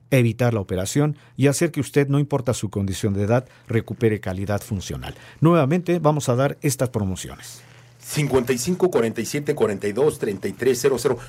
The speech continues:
Speaker 2: Doctor, pero como siempre lo hemos dicho en cada programa, es importante que la gente, cuando tenga alguno de estos padecimientos,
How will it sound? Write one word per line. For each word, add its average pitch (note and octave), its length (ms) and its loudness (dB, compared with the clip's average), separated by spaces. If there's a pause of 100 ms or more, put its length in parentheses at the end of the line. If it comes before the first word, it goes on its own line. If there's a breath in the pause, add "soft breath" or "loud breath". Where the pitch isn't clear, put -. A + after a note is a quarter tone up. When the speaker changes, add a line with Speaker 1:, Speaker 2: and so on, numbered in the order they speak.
(160 loud breath)
Speaker 2:
Doctor, D3+ 400 2
pero A#2+ 200 2
como A#2+ 220 -2
siempre D3+ 320 -2
lo C3+ 80 2
hemos C#3+ 240 0
dicho A#2+ 220 -4
en A2 60 -2
cada A2+ 260 0
programa, F#2+ 460 -4 (360 loud breath)
es C3 180 -2
importante B2 540 -2
que A2 120 -4
la F2+ 120 -2
gente, G#2 540 -4
cuando F2+ 260 -6
tenga C3+ 280 -4
alguno B2+ 280 0
de B2+ 60 2
estos A#2+ 220 -6
padecimientos, A#2 840 -4